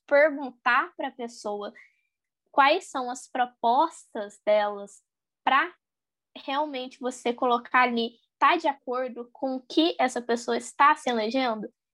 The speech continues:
é uma das grandes chaves pra você escolher um bom candidato. Porque a maioria, eu tenho certeza, que já viu o vereador prometer rua asfaltada, já viu o vereador prometer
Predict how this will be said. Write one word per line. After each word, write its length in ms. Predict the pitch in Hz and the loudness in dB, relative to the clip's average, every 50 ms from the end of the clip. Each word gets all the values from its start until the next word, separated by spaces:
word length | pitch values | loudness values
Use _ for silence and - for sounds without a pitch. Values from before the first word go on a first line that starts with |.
| _ _ - | _ _ 2
é 200 | 220 233 240 247 | 4 4 4 4
uma 360 | 247 233 240 254 262 269 269 | 2 -2 -8 -8 -10 -10 -8
das 300 | 247 262 254 254 240 - | -4 -4 -4 -4 -6 -4
grandes 460 | - 226 226 233 247 269 269 277 269 | -2 0 0 2 2 0 -2 -4 -6
chaves 720 | - - - - 226 220 226 226 226 269 233 233 - - _ _ _ _ _ _ _ | -10 -8 -2 2 4 4 4 4 2 -2 -6 -10 -10 -16 _ _ _ _ _ _ _
pra 240 | - 240 240 269 | 0 2 2 2
você 580 | 285 285 277 247 233 - - - 214 220 233 233 - | 2 0 -4 -6 -8 -10 -10 -8 -6 -6 -6 -8 -10
escolher 600 | 247 240 - - 247 233 220 214 214 226 233 233 - _ _ _ _ _ | -12 -14 -6 -2 0 0 0 0 -2 -4 -6 -8 -12 _ _ _ _ _
um 260 | 262 269 285 302 320 - _ _ _ | -2 -2 -2 -2 -4 -8 _ _ _
bom 400 | - 240 233 233 233 233 262 311 - _ | 4 6 6 6 6 4 2 -2 -6 _
candidato. 840 | - - 277 277 294 - 311 262 233 196 196 202 - _ - 233 - _ _ _ _ _ _ _ _ _ | -6 -4 -4 -4 -2 -4 -2 0 0 0 0 -2 -6 _ -20 -20 -20 _ _ _ _ _ _ _ _ _
Porque 280 | - 214 220 226 - 262 | -6 -6 -6 -4 -4 -2
a 60 | 247 | 0
maioria, 520 | 262 254 262 262 254 247 254 277 320 339 - | 0 2 2 2 2 0 -2 -4 -4 -4 -4
eu 100 | 233 240 | -6 -6
tenho 220 | - 269 240 254 | -6 -6 -8 -8
certeza, 640 | 262 - - 262 294 339 349 - 381 285 226 220 - - _ _ _ _ | -8 -4 0 2 2 2 2 0 0 0 0 0 -4 -10 _ _ _ _
que 120 | - 233 | -4 0
já 220 | 240 254 240 240 247 | 2 2 2 2 0
viu 300 | 202 - 220 233 254 285 | -2 -4 -4 -4 -4 0
o 40 | 320 | 0
vereador 540 | 320 320 320 311 311 320 262 254 262 277 | 2 2 4 2 2 0 -4 -6 -6 -6
prometer 520 | - 285 277 269 285 294 - - 277 311 311 - _ _ - | -8 -10 -8 -8 -8 -8 -4 -2 -2 -2 -2 -4 _ _ -8
rua 300 | 240 240 262 302 349 349 | -6 -4 2 2 4 2
asfaltada, 1000 | 370 - - - 349 339 427 440 - - 269 254 240 240 233 220 240 262 269 311 - _ _ - _ - | 2 0 0 2 2 2 2 0 0 2 4 4 4 2 -2 -4 -6 -8 -8 -10 -12 _ _ -18 _ 0
já 140 | 254 233 220 | 2 2 2
viu 300 | 208 214 226 262 311 339 | 0 -4 -6 -6 -6 -4
o 40 | |
vereador 520 | 349 349 339 330 330 320 320 311 285 277 277 | -4 -2 -2 0 -2 0 0 0 0 0 0
prometer 800 | 285 294 285 285 277 285 294 294 _ - 269 247 247 247 269 | -2 -4 -4 -2 -2 -4 -4 -4 _ -4 -2 -2 -2 -4 -6